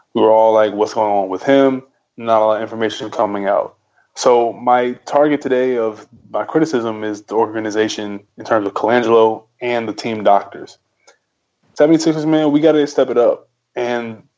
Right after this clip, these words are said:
the window for, of, the window of opportunity for us to win a championship has not even opened yet. But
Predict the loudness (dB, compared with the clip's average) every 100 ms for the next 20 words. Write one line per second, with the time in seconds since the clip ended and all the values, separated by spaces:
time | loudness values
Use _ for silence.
0 | _ -8 0 2 4 4 4 2 -2 -4
1 | -2 -2 -4 -6 -10 -18 _ _ _ _
2 | _ _ -6 -4 -10 -6 -2 0 2 2
3 | 2 2 -2 -4 -6 -6 -4 -2 -2 -4
4 | -6 -4 -4 -6 -4 -4 -4 -10 _ _
5 | -2 0 2 0 -2 -2 -2 0 2 4
6 | 4 0 -12 _ _ _ _ _ _ 4
7 | 4 4 -2